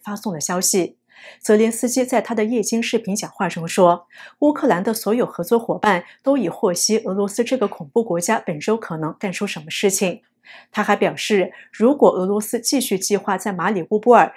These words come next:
试图俘虏乌克兰的捍卫者，那么他将违反国际规则，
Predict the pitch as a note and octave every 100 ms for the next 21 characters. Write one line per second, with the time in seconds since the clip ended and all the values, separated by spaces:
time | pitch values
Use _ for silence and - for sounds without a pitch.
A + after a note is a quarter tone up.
0 | - - - C#4 - G#3 G#3+ G3+ A3+ -
1 | G#3 A3+ A#3 D#3+ F3+ C4+ A3+ F#3+ F#3+ F#3
2 | - _ - _ B3 A#3+ F#3+ - C4+ C4
3 | C4+ F3+ A3 F3+ - D#3+ - F#3 F#3+ F#3
4 | F3 E3